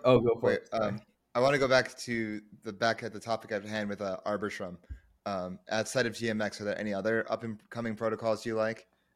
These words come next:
Speaker 1: I really like, uh, I really like Camelot. Um,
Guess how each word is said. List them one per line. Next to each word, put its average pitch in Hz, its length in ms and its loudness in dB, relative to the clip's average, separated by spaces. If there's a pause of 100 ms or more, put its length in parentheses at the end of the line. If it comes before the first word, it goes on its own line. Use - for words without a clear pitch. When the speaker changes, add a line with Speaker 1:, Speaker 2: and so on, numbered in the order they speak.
(920)
Speaker 1:
I 156 120 2
really 202 540 4
like, 147 400 6 (760)
uh, 143 220 -2 (100)
I 139 80 4
really 156 260 4
like 131 240 4
Camelot. 151 680 0 (240)
Um, 110 680 6